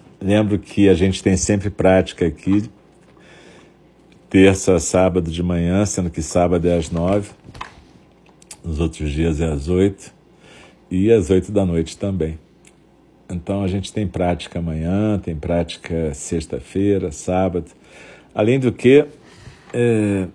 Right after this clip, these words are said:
eu lembro também dos cursos, das nossas gravações. E semana que vem, na próxima quarta-feira, a gente vai iniciar, então,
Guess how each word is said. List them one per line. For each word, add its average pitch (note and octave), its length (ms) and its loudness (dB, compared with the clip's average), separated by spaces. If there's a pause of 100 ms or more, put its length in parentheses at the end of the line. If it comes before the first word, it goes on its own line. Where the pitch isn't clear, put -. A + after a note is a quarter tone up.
(100)
eu A2+ 100 0
lembro G2+ 240 0
também F#2+ 300 0
dos F#2 200 -4
cursos, - 720 -2 (540)
das D#2+ 180 -6
nossas F2+ 320 -2
gravações. E2+ 960 -4 (1080)
E B2+ 220 0
semana A#2 380 0
que G2+ 120 -2
vem, G2+ 240 4
na A2 140 2
próxima F#2+ 720 0
quarta-feira, F#2+ 680 0
a - 20 4
gente F#2 260 -4
vai F#2+ 140 0
iniciar, F2+ 560 0
então, F2+ 420 -2